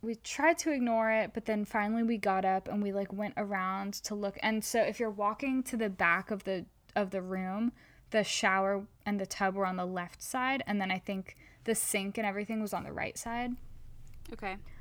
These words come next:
Speaker 1: So we hear it definitely from the left side, and, like, the, the way that it was set up, like, one of the beds was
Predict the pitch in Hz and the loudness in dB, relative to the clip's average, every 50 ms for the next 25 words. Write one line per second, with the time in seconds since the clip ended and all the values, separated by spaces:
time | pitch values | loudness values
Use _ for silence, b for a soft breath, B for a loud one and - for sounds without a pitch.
0 | b b b - - 254 233 220 214 208 202 202 196 202 - b b b b b | b b b 0 8 10 12 12 12 12 8 8 6 4 0 b b b b b
1 | b b b b - 220 226 202 - 277 294 320 302 - - 233 214 - 240 233 | b b b b 0 2 2 2 4 6 8 8 8 8 8 6 4 4 4 0
2 | 190 226 226 - - 226 214 202 196 196 185 185 180 - - - - 190 175 196 | 2 0 0 0 0 0 0 2 0 -2 0 0 0 0 0 -2 0 0 0 0
3 | 208 208 208 214 214 214 208 - - 226 214 190 208 - _ _ _ _ _ _ | 0 -2 0 0 0 0 0 2 2 2 2 2 0 -8 _ _ _ _ _ _
4 | _ - 240 226 214 214 208 208 214 247 240 247 196 240 233 - - 220 202 196 | _ 2 2 4 4 4 4 4 4 4 2 2 2 2 0 2 2 4 6 4
5 | 196 - 220 214 202 - 208 202 202 208 196 190 214 190 190 180 180 185 185 - | 4 4 2 0 0 0 -2 0 0 0 0 0 -2 2 4 4 4 2 2 0
6 | 202 190 - | -2 -2 -2